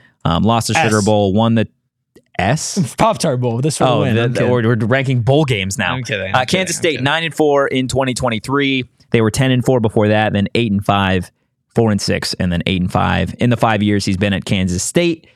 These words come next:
Speaker 1: they have been to four bowl games. Again, played in the Texas Bowl, Sugar Bowl, Liberty Bowl, and Pop-Tarts Bowl. Um, we might have another A coach here.
Speaker 2: I,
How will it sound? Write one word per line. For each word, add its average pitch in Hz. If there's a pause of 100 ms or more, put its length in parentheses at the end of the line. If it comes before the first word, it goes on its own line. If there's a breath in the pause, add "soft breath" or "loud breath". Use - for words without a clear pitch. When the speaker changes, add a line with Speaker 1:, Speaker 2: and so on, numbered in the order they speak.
(140 soft breath)
Speaker 1:
they 113
have 107
been 110
to 101
four 147
bowl 113
games. 101
Again, 98 (240 loud breath)
played 123
in 113
the 107
Texas 117
Bowl, 101
Sugar 101
Bowl, 98
Liberty 95
Bowl, 92
and 90
Pop-Tarts 85
Bowl. - (380 soft breath)
Um, 117 (800)
we 127
might 147
have 233
another 156
A 107
coach -
here. - (540 loud breath)
Speaker 2:
I, 208